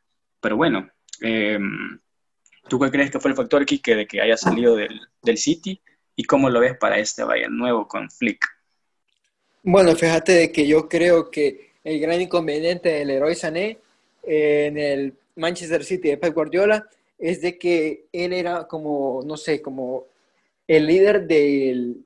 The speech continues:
Speaker 2: segundo ataque del, eh, Manchester City,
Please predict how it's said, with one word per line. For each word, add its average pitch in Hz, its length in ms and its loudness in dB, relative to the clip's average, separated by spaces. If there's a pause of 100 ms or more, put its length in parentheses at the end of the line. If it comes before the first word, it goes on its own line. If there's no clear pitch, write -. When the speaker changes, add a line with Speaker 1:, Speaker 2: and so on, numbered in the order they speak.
Speaker 2:
segundo 156 1000 2
ataque 139 480 -2
del, 117 260 -2 (140)
eh, 131 420 -2 (200)
Manchester 151 400 -2
City, 131 340 0